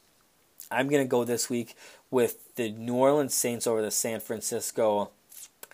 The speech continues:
forty-niners. For me, it just feels like the Saints are gonna go on a run. They do this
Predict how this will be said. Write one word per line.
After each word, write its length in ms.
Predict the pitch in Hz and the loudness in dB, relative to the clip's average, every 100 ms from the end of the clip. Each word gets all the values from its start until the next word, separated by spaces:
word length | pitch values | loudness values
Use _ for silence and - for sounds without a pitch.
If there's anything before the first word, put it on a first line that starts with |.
| _ | _
forty-niners. 760 | - 113 107 113 131 139 131 - - - _ | 0 0 2 2 4 2 0 -4 -18 -20 _
For 140 | 135 | 0
me, 160 | 143 151 | 4 2
it 100 | 147 | 2
just 180 | 131 - | -2 4
feels 200 | 135 135 | 4 6
like 140 | 139 | 2
the 80 | 113 | 0
Saints 480 | - - 120 113 117 | 0 0 -2 0 2
are 400 | 107 101 98 - _ _ _ _ - | 2 2 -2 -6 _ _ _ _ -10
gonna 280 | 127 143 127 | -2 0 2
go 160 | 127 | 6
on 140 | 123 113 | 8 8
a 60 | |
run. 360 | 95 101 113 120 - - - - _ | 4 0 0 -4 -10 -20 -20 -20 _
They 200 | - 131 | 0 2
do 240 | 127 127 123 | 2 0 2
this 340 | 127 117 - | 2 0 -2